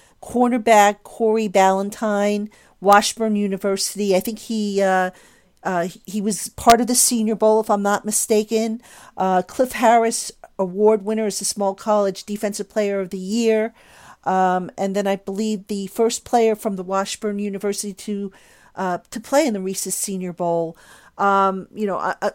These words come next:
as we mentioned earlier, you know, unfortunately, he, he, he was a victim of a, a shooting crime out, out in his, uh,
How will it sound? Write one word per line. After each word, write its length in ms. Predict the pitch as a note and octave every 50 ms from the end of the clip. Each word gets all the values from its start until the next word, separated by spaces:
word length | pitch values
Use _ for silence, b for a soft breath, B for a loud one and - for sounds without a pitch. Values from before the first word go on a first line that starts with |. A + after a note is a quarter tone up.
| _ _
as 220 | G#3 A3 G#3 - G#3
we 120 | A#3 A3+
mentioned 420 | G#3+ A3 A3 G#3+ - - G3+ G3 G#3
earlier, 600 | - A3 A3 A3 A3+ A#3 A#3 G#3 G#3 G#3 G3+ G3+ -
you 100 | - G3+
know, 160 | F#3 F#3 F3+ F3+
unfortunately, 760 | F#3 - - A3+ A3 G#3+ - - - A3 G#3 G#3+ G#3 G#3 G#3
he, 160 | G3+ - -
he, 380 | - - - A3 G#3+ G#3 G3 -
he 160 | F#3 G#3 A3+ G3+
was 160 | G3+ G3+ -
a 60 | F#3+
victim 440 | F3 G3 G#3+ G#3+ - - G#3+ G3+ G3
of 160 | F#3+ F#3 F#3+
a, 240 | F#3+ F#3 F3+ F3 F3+ b b b b b b
a 140 | - F3 F3+
shooting 480 | - - - A#3+ A#3 A3 A#3 A3+ A3
crime 560 | A3 - - A#3 A3+ A3 A3 G#3+ A3 A3+ G#3+ -
out, 300 | - F#3+ F#3+ - - - -
out 180 | - F#3+ F#3+ -
in 60 | F#3+
his, 280 | G3+ G3+ F#3 - - -
uh, 300 | G3 F#3 F3+ F3 F3